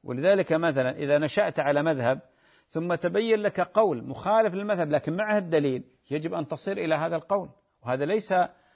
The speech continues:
يعني، آه، فيه عيب ولا معرة، بالعكس هذا مما امتدحه الأئمة، هؤلاء الأئمة هم امتدحوا مثل هذا السلوك.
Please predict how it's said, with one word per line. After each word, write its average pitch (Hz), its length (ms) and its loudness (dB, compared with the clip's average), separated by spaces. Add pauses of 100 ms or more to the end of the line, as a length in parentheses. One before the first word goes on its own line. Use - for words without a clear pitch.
(160)
يعني، 135 640 -2
آه، 127 260 -4
فيه 139 540 -4
عيب 147 380 0 (600)
ولا 135 420 0
معرة، 135 640 0 (340)
بالعكس 156 440 -8
هذا 196 280 0
مما 196 220 -4
امتدحه 196 520 0
الأئمة، 196 500 -2 (680)
هؤلاء 180 420 2
الأئمة 180 380 -2
هم 233 100 -2
امتدحوا 180 460 0
مثل 156 220 0
هذا 147 480 2
السلوك. 104 540 -8